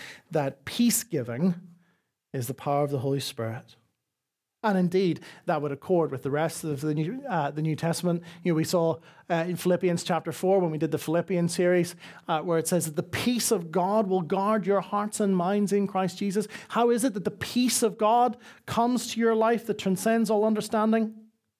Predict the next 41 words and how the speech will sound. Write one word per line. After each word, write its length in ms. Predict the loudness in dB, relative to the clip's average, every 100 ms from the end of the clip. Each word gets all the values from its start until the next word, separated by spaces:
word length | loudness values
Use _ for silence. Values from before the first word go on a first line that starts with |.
| _ _ _ _ _ _ _
It's 80 | -8
by 120 | -6
the 40 |
power 260 | -4 -4 -4
of 80 | -6
the 80 | -6
Holy 160 | -8
Spirit. 340 | -8 -14 -18 -18 _ _ _ _ _ _ _ _ _
It 40 | -2
is 120 | 0
the 80 | 2
Holy 180 | 2
Spirit 360 | 2 0 0 0
who 120 | -2
applies 500 | -2 0 0 0 0
that 200 | -2 -4
gospel 420 | -2 -2 -2 -4 -2
balm. 380 | 0 0 0
It 80 | -2
is 140 | -2 -2
the 100 | 0
Holy 180 | 0
Spirit 360 | 0 2 0 0 -12 -4
who 120 | -2
brings 380 | 2 2 2 0
that 300 | -2 -2 _
peace 540 | -10 -8 -6 -8 -8 -12 _ _ _
to 160 | -2 2
you. 420 | 4 2 -2 -10 _ _ _ _ _ _ _ _ _ _ _ _ _ _ _ _ _ _ _ _ _ _ _ _ _ _ _ _ _ _
How 180 | 0 2
is 160 | 0
it 80 | -2
that 140 | -4
Christ 380 | -2 0 0 -2
can 120 | -2
assure 480 | 0 0 2 2 2
and 160 | -2 -4
comfort 380 | -2 -2 -2 -6
the 80 |
troubled 320 | -4 -4 -4 -4
heart? 380 | -8 -8 -14